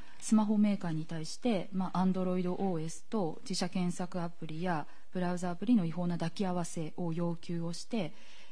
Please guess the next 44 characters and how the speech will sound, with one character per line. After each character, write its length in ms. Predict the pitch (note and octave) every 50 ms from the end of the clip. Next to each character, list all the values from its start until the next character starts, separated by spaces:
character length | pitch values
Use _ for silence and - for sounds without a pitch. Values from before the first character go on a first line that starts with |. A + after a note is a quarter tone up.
| - -
あ 80 | - F3
の、 100 | E3 E3+
市 160 | E3+ - F#3+
場 160 | F3+ G3 F#3+
支 120 | F#3 F#3 F#3+
配 220 | F3 F#3+ F#3+ F#3
的 440 | - F3+ - - - F3+ F3 F3 - -
地 320 | - - - F#3+ F#3 E3+
位 40 | D#3+
を、 220 | E3+ D#3+ D#3 - - -
あ 80 | D#3
の、 120 | D#3+ E3 E3
乱 220 | E3 E3 E3 D#3+
用 140 | D#3+ D#3 D#3+
し 80 | -
た 100 | - B3+
っ 40 | D4+
て 140 | - - G3+
こ 120 | - E3+
と 80 | E3+ E3+
で、 100 | D#3+ D#3+
四 220 | E3+ G3 G#3+ G#3
十 160 | F#3+ E3 E3 D#3+
三 200 | - E3+ E3 D3+
点 160 | - D#3 D3+
四 240 | D#3 F3 G3 G#3+ A#3
億 280 | A#3 A3 - A3+ A3
ユ 160 | G#3+ A3 G#3+
ー 60 | G3 E3
ロ 60 | D#3
の 120 | D3 C#3+
制 200 | C#3+ - E3+ D#3+
裁 220 | D#3+ - D#3+ D3+ D3+
金 200 | - D3 D#3 D#3
の 60 | D3+
支 140 | - - D#3
払 240 | D3+ D#3 D3+ D#3
い 60 | D3+ D#3
命 140 | D3+ C#3+
令 60 | C3+ B2+
を 40 |
行 120 | A#2+ - C#3
う 40 | C#3
と。 240 | B2+ C3 - -